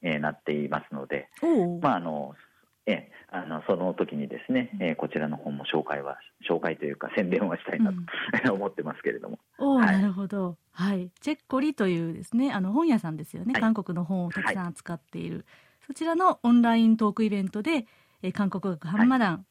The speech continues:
Speaker 2: の、
Speaker 1: はい。
Speaker 2: えー、まあ、
Speaker 1: はい。
Speaker 2: お話兼ねて、えー、尾形さんが
Speaker 1: はい。
Speaker 2: 登壇されるということですよね。
Speaker 1: はい、そうですね。
Speaker 2: おー、
Speaker 1: はい。
Speaker 2: 楽しみですね。ぜひ皆さんチェックをしてみてください。
Speaker 1: はい。はい。
Speaker 2: はい。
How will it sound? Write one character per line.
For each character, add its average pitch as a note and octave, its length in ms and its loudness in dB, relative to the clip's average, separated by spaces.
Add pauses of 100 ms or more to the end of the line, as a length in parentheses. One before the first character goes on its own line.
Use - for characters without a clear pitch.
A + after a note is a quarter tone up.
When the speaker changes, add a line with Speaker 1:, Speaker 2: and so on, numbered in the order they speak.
Speaker 2:
の、 E4 200 0
Speaker 1:
は C4+ 100 -2 (100)
い。 A#3+ 120 0
Speaker 2:
え G#3+ 60 2
ー、 - 20 2
ま G#3 240 4
あ、 - 20 -2
Speaker 1:
は F#3+ 60 -4
い。 - 80 -8
Speaker 2:
お A3+ 120 0
話 G3+ 720 0
兼 E4+ 140 4
ね E4+ 80 4
て、 F#3+ 300 0 (360)
え - 40 -10
ー、 - 40 -6
尾 - 40 -2
形 G#2 160 0
さ - 80 2
ん F#3 60 2
が G#3 40 0
Speaker 1:
は B3 80 6
い。 - 40 -2 (200)
Speaker 2:
登 A3+ 140 8
壇 G#3 140 8
さ G#3 80 4
れ F3+ 100 2
る D3 60 -6
と D3 180 -10 (360)
い G#3 60 2
う F#3+ 80 2
こ F3+ 80 -2
と - 80 -10
で - 100 -12
す - 80 -10
よ - 100 2
ね。 B3+ 140 4
Speaker 1:
は D#4 40 2
い、 - 20 0
そ - 100 -10
う D#2 40 -12
で C#2+ 120 -16
す - 80 -20
ね。 - 160 -10 (100)
Speaker 2:
お G#3 260 6
ー、 - 20 6
Speaker 1:
は G#3 100 6
い。 - 20 2
Speaker 2:
楽 G3+ 200 2
し G3 100 -4
み F#3 120 2
で F#3 120 0
す - 140 -4
ね。 F3+ 500 0
ぜ G3+ 100 4
ひ F#3 100 4
皆 F#3+ 160 2
さ F3+ 120 0
ん F3 40 -2
チ G#3+ 120 2
ェ A3 40 4
ッ - 20 -8
ク F#3 180 0
を E3 240 -2
し - 100 -14
て G#3+ 120 4
み G3 80 6
て A3 80 6
く G3+ 80 2
だ G3+ 100 4
さ A3+ 240 8
い。 F#3+ 140 0
Speaker 1:
は - 400 -2
い。 - 160 -10
は D4+ 100 10
い。 D4 60 10
Speaker 2:
は A#3+ 80 4
い。 A3 580 0